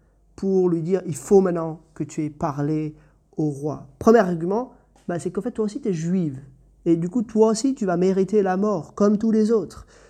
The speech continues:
Toi aussi, tu fais partie de ce peuple et maintenant, le roi le sait. C'est pas parce que tu es ro-, reine que tu vas être, euh, enfin, tu vois, tu vois comment le roi a réagi avec la reine Vasti.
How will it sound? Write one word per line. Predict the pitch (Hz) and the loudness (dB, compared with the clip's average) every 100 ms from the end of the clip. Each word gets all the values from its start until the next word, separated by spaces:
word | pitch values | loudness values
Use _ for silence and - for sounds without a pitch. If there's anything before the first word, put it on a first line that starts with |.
| _ | _
Toi | - 202 | 2 2
aussi, | 196 254 | 2 -2
tu | - | -2
fais | 202 | -2
partie | 190 185 - | -2 -4 -4
de | 202 | -4
ce | - | -2
peuple | 180 240 208 | -2 0 0
et | |
maintenant, | 175 175 175 214 220 220 | 0 0 -2 0 0 -2
le | 170 165 165 | -2 0 0
roi | 156 170 190 | 2 0 2
le | 175 180 | 2 2
sait. | - - 160 220 - _ _ _ | -2 -2 -2 -2 -10 _ _ _
C'est | 175 | -4
pas | 160 214 | -2 -2
parce | 185 - | -2 -4
que | 190 | -6
tu | - - 226 226 233 | -6 -2 4 4 6
es | 233 226 | 4 4
ro-, | - 151 160 156 - - | 2 -4 -8 -8 -10 -10
reine | 175 143 143 160 202 247 208 - - _ _ | -10 -6 2 4 6 4 0 -4 -18 _ _
que | 170 | -6
tu | - | -4
vas | 165 165 165 175 | -2 0 0 0
être, | 170 - | -4 -4
euh, | 160 151 147 147 151 151 147 - | -4 -2 -2 -4 -4 -4 -4 -6
enfin, | - 147 | -6 -4
tu | 180 | -2
vois, | 180 | -2
tu | - | 0
vois | 190 | -2
comment | 190 185 170 | 0 0 2
le | 160 | 2
roi | 151 175 170 | 2 2 2
a | |
réagi | 156 165 165 156 180 | 0 -2 -2 -2 0
avec | 170 156 | 0 -2
la | 156 | -4
reine | 151 156 | -2 0
Vasti. | 151 147 - - 185 | -2 -6 -8 -10 -10